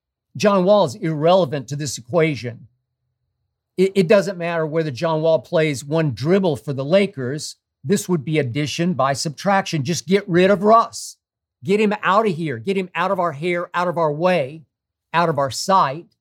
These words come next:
Let Houston use him as a sideshow as they continue to rebuild, a drawing card, which he still is. And whether John Wall sits on the bench or leads the, the bench mob or, or whatever he does,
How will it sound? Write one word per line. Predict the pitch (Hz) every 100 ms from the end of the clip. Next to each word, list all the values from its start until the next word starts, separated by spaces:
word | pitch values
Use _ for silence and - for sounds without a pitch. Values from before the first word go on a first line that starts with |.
| _ _ _ _ -
Let | 170 185
Houston | - 196 - 180 160
use | 170 156
him | 160
as | 156 120
a | 135
sideshow | - 156 156 120 156 147 147
as | 143 123
they | 143
continue | 139 135 117 156 127
to | 127
rebuild, | 131 123 175 170 139 160 - _ _ _ _ _
a | 147
drawing | 151 156 151 139
card, | - 143 147 127
which | 139
he | 151
still | 131 - 147 131
is. | 127 139 165 - _ _ _ _ _ _ _ _ _
And | 165 156 156 127 _ _ _ _ _ _ _ -
whether | 151 175
John | 143 185 185 180
Wall | 180 190 160 156 _ _ _ _ _ _ _ _
sits | - - - 202 -
on | 180
the | 139
bench | 101 175 190 185 -
or | 135
leads | 120 175 170 -
the, | 143 101 - _
the | 123
bench | 98 160 165 -
mob | 135 139 165 175 170 -
or, | 147 131 127 -
or | 131
whatever | 143 196 202 180
he | 151
does, | 123 202 165 160 -